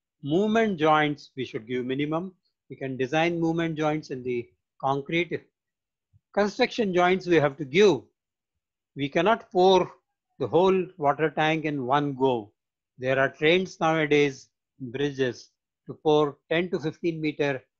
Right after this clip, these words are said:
high piers in one go. One or two meter high beam in one go without cold joint. One go means layer by layer, but without forming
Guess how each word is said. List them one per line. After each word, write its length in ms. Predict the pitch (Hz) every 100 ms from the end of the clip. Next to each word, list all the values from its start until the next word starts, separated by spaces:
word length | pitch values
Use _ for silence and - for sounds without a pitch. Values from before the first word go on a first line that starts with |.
| _ _ -
high 300 | 139 139 135
piers 520 | - 147 143 139 -
in 180 | 131 117
one 280 | 127 127
go. 300 | 117 120 104 92 _ _ _ _ _ _ _ _ -
One 220 | 147 165
or 80 | 175
two 240 | 175 180
meter 500 | 165 165 160 156 139 - _ _ _ _
high 260 | - 143 143
beam 320 | 131 151 147
in 180 | 143 135
one 260 | 127 135 127
go 180 | 131
without 420 | 117 120 135 143 139 _
cold 280 | - 135 131
joint. 360 | 123 123 117 107 _ _ -
One 220 | 151 165
go 180 | 170 185
means 340 | 190 214 - _ _ -
layer 260 | 139 156 190
by 160 | 185
layer, 320 | 151 135 135 135
but 240 | 131 120 -
without 400 | 131 135 151 147 -
forming 400 | 127 131 135